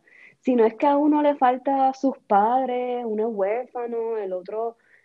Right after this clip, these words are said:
está batallando el cáncer, el otro, qué sé yo, es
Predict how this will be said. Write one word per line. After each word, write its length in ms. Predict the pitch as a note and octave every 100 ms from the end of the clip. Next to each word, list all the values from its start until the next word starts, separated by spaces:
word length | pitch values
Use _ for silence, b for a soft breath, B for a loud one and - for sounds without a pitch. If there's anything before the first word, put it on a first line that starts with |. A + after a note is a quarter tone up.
| b
está 320 | - A3 G#3+ G#3
batallando 460 | G#3 A3+ A3 A#3+
el 120 | A3+
cáncer, 560 | A3 F3+ G#3+ B3 A#3+ A3+
el 120 | G3+
otro, 640 | F#3+ F#3 G#3 A3+ A#3 A3+ A3
qué 100 | G#3+
sé 220 | - B3+
yo, 280 | G3 G#3 B3
es 100 | A3